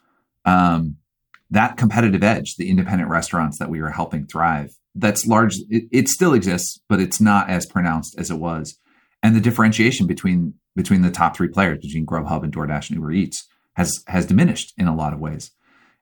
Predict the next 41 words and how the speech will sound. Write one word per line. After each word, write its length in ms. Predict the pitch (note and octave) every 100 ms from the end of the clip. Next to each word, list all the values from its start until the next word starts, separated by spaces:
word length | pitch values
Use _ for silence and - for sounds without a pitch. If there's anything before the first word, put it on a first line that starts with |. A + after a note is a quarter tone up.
| -
And 120 | G#2+
what 100 | A2+
it 100 | G2
leads 300 | A#2 F#3+ -
towards 540 | - F#2 F2+ D#2+ - -
is, 540 | F#2+ F2+ E2+ E2+ - -
um, 460 | F2 E2 D#2 D2 - _ _ _ _ _ _ _ _ _
each 220 | B2+ C3 C#3
of 80 |
those 200 | A2+ G2
entities 580 | - C3 B2 - E2 D2+
now 240 | F#2+ F#2 F2+
has 240 | F2 E2+
to 100 | F2
spend 600 | - - F2+ E2+ E2 - _ _ -
a 60 | -
ton 400 | - C#3+ F#3 A2+
of 120 | -
money 400 | A2 G2 D#2+ -
on 100 | F2 -
consumer 360 | F2 E3 A#2+
acquisition, 720 | D2 D2 D2+ D2+ - C#2+ - _ _ _ _ -
as 160 | G#2+ G2
opposed 480 | - B2 B2+ - -
to, 420 | F#2+ F2+ E2+ E2 _ _ _ _
um, 320 | F2+ E2+ D#2+ -
just 180 | G#2 -
having 280 | G#2+ F#2+ F2+
people 260 | A2 G2
repeat 340 | F2 D#2+ G2 F2+
purchase 380 | G2 F#2 E2+ -
because 400 | F2+ F2 E2+ F2+
they 160 | E2+
had 320 | E2 E2 D2+ -
a 80 |
better 300 | F2 F#2+ F#2
experience, 480 | D#2+ - B2+ G#2 E2
a 60 | F2
really 240 | G2 F#2+
great 200 | E2 E2+
experience. 600 | D2+ - F#2+ D#2 B1+ -